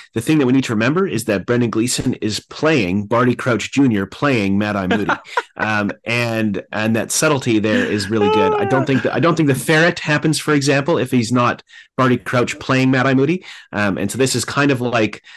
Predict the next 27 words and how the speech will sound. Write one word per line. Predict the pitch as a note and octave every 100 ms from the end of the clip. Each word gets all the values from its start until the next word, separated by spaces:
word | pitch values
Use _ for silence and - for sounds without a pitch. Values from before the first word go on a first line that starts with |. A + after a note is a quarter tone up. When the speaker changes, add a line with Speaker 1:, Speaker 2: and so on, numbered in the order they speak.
| -
Speaker 1:
Helena | A#2+ B2
Bonham | G#2 A2+ A2
Carter | - A2+ G2+
playing | G2 - B2+ A#2 A2 G2+ -
Hermione | G#2+ A2 G#2 G2+
Granger, | G2+ G2 G2
playing, | - A#2 A2 G2 F2
Speaker 2:
Playing, | E2+ C#3+ C#3 C#3+ B2+ A#2+
Speaker 1:
um, | F#2+ F2 E2+ -
Speaker 2:
yes, | D#3 C#3 B2+
back | - D3+ C3+
and | C#3 B2+
forth, | C#3+
back | C3
Speaker 1:
Bellatrix | A#2 G#2 A2 A2
Speaker 2:
and |
Speaker 1:
later. | A2 G2 D#2+
Speaker 2:
forth. | -
Speaker 1:
Yeah, | A2 G2+ - A4+ - -
very | D#3+
well | B2+ G#2+
done. | F2 D2
Speaker 2:
<laughs> | - - _ _ _ _ _ - A#3 _ F3+ -
I |
love | D#4+ D#4+ D#4+ C#4+
that. | D#4 C4 -
Um, | C#3+ C#3+